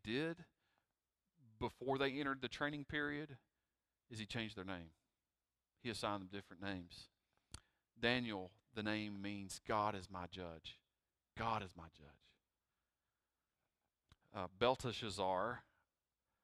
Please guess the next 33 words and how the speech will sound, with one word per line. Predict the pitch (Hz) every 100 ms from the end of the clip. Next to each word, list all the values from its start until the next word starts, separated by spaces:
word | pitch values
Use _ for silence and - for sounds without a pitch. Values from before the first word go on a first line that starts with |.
| _ -
hopefully | 127 120
I | 110
won't | 110
have | 110
to | 101
say | 117
that | 107 107
too | -
many | 104 92
times. | 98 90 95 - 113
Belteshazzar, | 131 127 113 101 101 92 92 98 - _ _ _ _ _ _ _ _ _ _ -
the | 113
first | 127 117 -
three | 123
letters | 113 117 107
there | - 104 101 101
is, | 95 - - _ _ _ _ _ _ - - 110
has | 120
to | 117
do |
with | 110
the | 98
pagan | 120 107 101
god | 101 98 90
Bel. | 101 90 - _ _ _ _ _ _ _ _ _ _ -
Bel. | 95 85 87 _ _ _ _ _ _ _ _ _ _ -
And | 98
it | 98
means | 101 98
"Bel, | - 107 107 95
protect | - 101 - 104 -
his | 87
life." | 92 90 85